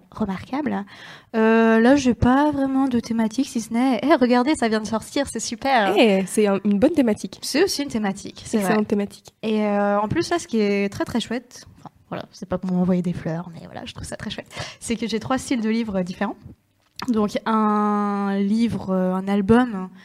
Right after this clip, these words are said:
Speaker 1: qui pourrait faire, euh, presque une première lecture, donc, euh, un, un livre, euh, quand on commence à lire, quoi.
Speaker 2: Ouais.
Speaker 1: Et, euh, mais bon, c'est à partir de, de cinq ans, donc ça va, quoi, quatre, cinq ans.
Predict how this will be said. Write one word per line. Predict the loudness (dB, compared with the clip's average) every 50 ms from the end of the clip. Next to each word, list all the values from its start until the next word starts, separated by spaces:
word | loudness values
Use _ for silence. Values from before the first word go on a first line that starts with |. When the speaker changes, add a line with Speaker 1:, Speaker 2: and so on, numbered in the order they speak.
| -20 -20 _ _
Speaker 1:
qui | -12 -6 -2 0 0 -2
pourrait | -2 -6 -10 -8 -6 -4 -4 -4 -4 -6
faire, | -6 -8 -10 -8 -6 -6 -6 -8 -8 -8 -8
euh, | -8 -8 -8 -8
presque | -8 -10 -14 -12
une | -12 -14
première | -12 -10 -8 -8 -8
lecture, | -8 -10 -12 -12 -14 -14 -14 -14
donc, | -16 -12 -8
euh, | -8
un, | -8 -8 -8 -12 -12 -14 -14 -16 -16 -16 -16 -16 -16 -16 -18 -18 -18 -14
un | -12
livre, | -10 -10 -10 -10 -10
euh, | -10 -10 -10 -12
quand | -12 -14 -12 -12
on | -10
commence | -8 -6 -6 -6 -6 -8 -8
à | -10
lire, | -8 -8 -10 -10
quoi. | -12 -14 -16 _ -18 -20 -20 -20 -20 -16 -8 -6
Speaker 2:
Ouais. | -4 -4 -4 -4 -6 -8 -8 -10 -12 -16 _ -6
Speaker 1:
Et, | -2 0 2 2 2 0
euh, | 0 -2 -2 -4 -4 -4
mais | -6
bon, | -6 -6 -8
c'est | -10 -12
à | -12
partir | -12 -14 -14 -12 -12 -12 -10
de, | -8 -8 -8 -8
de | -8 -10
cinq | -12 -14 -16 -14 -12 -10
ans, | -10 -10 -12
donc | -12 -14
ça | -16 -18 -16
va, | -16 -16 -16
quoi, | -16 -18 -18 -18
quatre, | -20 -20 -20
cinq | -18 -18 -18
ans. | -18